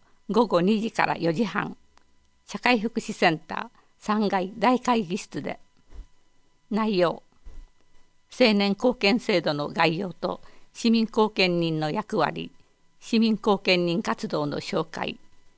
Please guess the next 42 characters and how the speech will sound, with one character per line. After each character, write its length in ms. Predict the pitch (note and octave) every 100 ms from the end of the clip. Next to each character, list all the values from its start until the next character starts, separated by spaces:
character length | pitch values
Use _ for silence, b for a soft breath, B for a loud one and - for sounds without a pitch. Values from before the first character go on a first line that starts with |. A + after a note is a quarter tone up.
| _ -
市 140 | - A#3+
民 160 | A#3
貢 240 | A3 - G3+
献 340 | - F3+ F3
人 240 | E3 E3 -
養 180 | G#3+ A#3
成 220 | - A#3+
講 240 | - -
座 80 | D3
に 160 | D3+ E3+
つ 180 | - E3+
い 60 |
て、 260 | - - - _ _ _ _ _ -
定 140 | - G#3+
員 340 | A3 F3+ F3 -
百 280 | G#3 -
五 140 | F3 A#3+
十 240 | D#3+ E3
人。 220 | D3 - - - _ _ _ _ _ - - - - -
申 180 | F#3+
し 100 | G#3+
込 140 | - D3+
み、 200 | D#3 - _ _ - - _ _ _
大 120 | A3 A3+
阪 280 | - -
府 260 | A#3 A3 - -
社 160 | A#3
会 200 | - A#3+
福 220 | G#3 A3+
祉 160 | A3 -
協 220 | - F#3+
議 100 | D#3+
会 320 | - - - - b -
ホ 120 | A3
ー 40 | G#3
ム 160 | F#3+
ペ 200 | - E3+
ー 100 | C#3
ジ、 200 | - - - _ _ _ _
ま 140 | G#3 A3+
た 160 | D#3+
は 240 | D3+ -